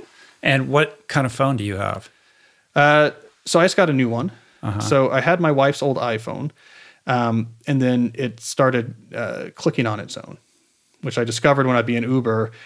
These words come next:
Speaker 2: and it would just change the route <laughs>
Speaker 1: Uh-huh.
Speaker 2: while it was still in my pocket. So I don't know. I just,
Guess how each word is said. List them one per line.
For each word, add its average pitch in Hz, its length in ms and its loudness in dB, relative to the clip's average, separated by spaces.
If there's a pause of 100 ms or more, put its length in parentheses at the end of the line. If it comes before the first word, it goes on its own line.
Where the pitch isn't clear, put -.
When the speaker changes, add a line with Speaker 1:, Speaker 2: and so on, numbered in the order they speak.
(160)
Speaker 2:
and 120 240 -2
it 113 80 -4
would 123 120 -2
just - 180 -6
change 120 260 -4
the 120 80 -2
route 117 400 -2
<laughs> - 20 -12 (340)
Speaker 1:
Uh-huh. 104 500 0
Speaker 2:
while 151 260 6
it - 20 6
was 135 100 2
still 143 140 4
in 135 40 2
my 127 100 2
pocket. 127 380 0 (240)
So 147 140 2
I 147 100 6
don't 185 120 4
know. 143 180 4
I 147 100 2
just, 151 260 -2